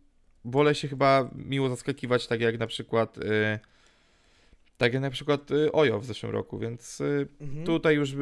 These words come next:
Speaker 1: już nie chcę ferować żadnych wyroków. Też ostatnio troszeczkę jest inaczej. Wiem o tylu różnych premierach, o których
Speaker 2: Mhm.
Speaker 1: chciałbym powiedzieć, ale no niestety nie mogę, bo
Speaker 2: O, to tak, to tak, no.
Speaker 1: je-, je-, jest trochę takich rzeczy, które chciałbym gdzieś tam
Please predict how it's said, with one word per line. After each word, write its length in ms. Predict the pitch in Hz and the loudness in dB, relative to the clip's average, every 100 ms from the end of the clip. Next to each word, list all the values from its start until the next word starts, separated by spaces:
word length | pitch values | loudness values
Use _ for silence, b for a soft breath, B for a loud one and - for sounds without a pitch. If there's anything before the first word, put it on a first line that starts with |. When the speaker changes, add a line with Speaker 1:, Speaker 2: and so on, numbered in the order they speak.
| - | -6
Speaker 1:
już 320 | 113 101 143 | -6 -6 -4
nie 140 | 156 151 | -2 -2
chcę 140 | 139 | -2
ferować 320 | 135 123 117 | 0 2 2
żadnych 240 | 117 113 113 | 0 0 2
wyroków. 360 | 123 120 120 | 2 0 -2
Też 160 | 139 131 | -4 -4
ostatnio 300 | - 120 117 | -6 -6 -6
troszeczkę 360 | 117 120 - | -8 -6 -2
jest 180 | 117 - | -2 -2
inaczej. 360 | 135 131 220 208 b b b b b b b b - _ _ _ _ _ _ _ _ _ | -2 0 0 -4 b b b b b b b b -20 _ _ _ _ _ _ _ _ _
Wiem 240 | 117 156 156 | -4 -2 -2
o 100 | 151 | -4
tylu 340 | 170 170 123 | -2 -2 -2
różnych 300 | 143 135 139 | -4 -4 -6
premierach, 640 | - 131 110 113 127 - _ _ _ _ _ _ _ _ _ - | -4 0 4 2 2 -6 _ _ _ _ _ _ _ _ _ -8
o 60 | 123 | -6
których 260 | 147 127 | -2 -4
Speaker 2:
Mhm. 160 | - 139 | -4 2
Speaker 1:
chciałbym 320 | 143 151 139 | 4 4 2
powiedzieć, 600 | 123 117 110 143 156 - - - - _ - | 0 2 2 2 0 -4 -8 -18 -20 _ -6
ale 200 | 135 147 | -2 -2
no 120 | 147 | -4
niestety 360 | 151 147 156 | -8 -8 -6
nie 220 | 156 160 139 | -4 -2 0
mogę, 360 | 110 101 101 - _ - - | 0 0 -4 -6 _ -20 -12
bo 180 | 113 123 123 120 120 117 | -2 2 6 6 6 6
Speaker 2:
O, 40 | 117 | 6
to 100 | 117 | 4
tak, 420 | 180 143 113 - | 2 0 -2 -10
to 120 | 127 | -16
tak, 320 | - 135 113 - | -10 -10 -10 -14
no. 260 | 110 110 110 | -14 -14 -4
Speaker 1:
je-, 140 | 151 - | -2 2
je-, 180 | 175 - | 2 2
jest 180 | 190 160 | 0 2
trochę 180 | 156 | 2
takich 220 | 135 - 127 | 2 -2 -4
rzeczy, 220 | 131 131 | -4 -6
które 220 | 127 131 | -2 -2
chciałbym 500 | - - 131 117 120 | 0 2 2 2 -2
gdzieś 160 | 117 110 | -4 -2
tam 320 | 117 113 | -2 -2